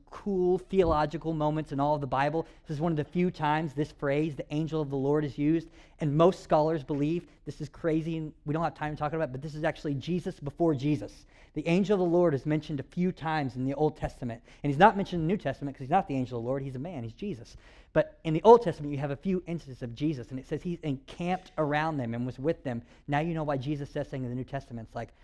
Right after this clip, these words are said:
"I will never leave you, nor will I forsake you." David could experience this even then. How much more could you and I experience it now? It's a tangent we don't have time for. Moving on, verse eight. <sighs>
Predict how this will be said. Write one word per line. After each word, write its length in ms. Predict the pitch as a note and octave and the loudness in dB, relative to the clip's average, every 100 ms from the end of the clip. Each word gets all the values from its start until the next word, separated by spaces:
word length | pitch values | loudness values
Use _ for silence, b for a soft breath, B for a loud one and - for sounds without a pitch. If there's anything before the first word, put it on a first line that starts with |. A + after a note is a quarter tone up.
| b | b
"I 80 | C3 | -4
will 80 | C3 | -2
never 180 | C3+ B2 | -2 -2
leave 280 | B2+ D#3 D3+ | -2 -2 -2
you, 240 | E3+ F3 | -2 -2
nor 160 | C3+ C3+ | -2 -2
will 140 | B2+ | -2
I 100 | A#2+ | -4
forsake 560 | A#2 A2+ - D3 - - | -6 -14 -8 -6 -6 -12
you." 160 | G#2+ - - - - _ | -20 -20 -20 -20 -20 _
David 360 | C#3 D#3 C#3+ - | -4 -2 -4 -6
could 120 | C#3 | -8
experience 580 | A#2+ - D#3 C3+ B2 - | -8 -8 -4 -4 -6 -8
this 260 | B2 - - | -10 -10 -10
even 420 | D#3 E3 C#3 B2+ A#2+ b - | -6 -4 -4 -6 -10 b -16
then. 460 | A#2+ D#3 B2+ A2+ C3+ | -4 -2 -2 -4 -4
How 180 | C#3 | -2
much 240 | D3 C#3+ - | -2 -4 -6
more 320 | B2+ D3 C3 | -4 -2 -4
could 180 | - B2+ | -6 -6
you 120 | C3+ | -4
and 100 | B2+ | -2
I 140 | C#3 | -4
experience 560 | B2 - - B2+ B2 A#2 | -4 -8 -6 -4 -6 -8
it 120 | A#2+ b b | -12 b b
now? 300 | D3+ C#3 C3 | -2 0 0
It's 100 | C#3+ | -2
a 40 | C3+ | -4
tangent 340 | D3 C#3+ C3+ | -6 -6 -6
we 60 | C#3+ | -6
don't 80 | C#3+ | -6
have 120 | C3+ | -4
time 220 | E3 F3 | -4 -4
for. 180 | C#3 D3+ | -2 2
Moving 260 | E3 F3 | 2 4
on, 160 | G3 E3+ | 2 0
verse 180 | F#3+ B3+ | 0 0
eight. 160 | A#3+ - _ B B B | -4 -6 _ B B B
<sighs> 0 | B | B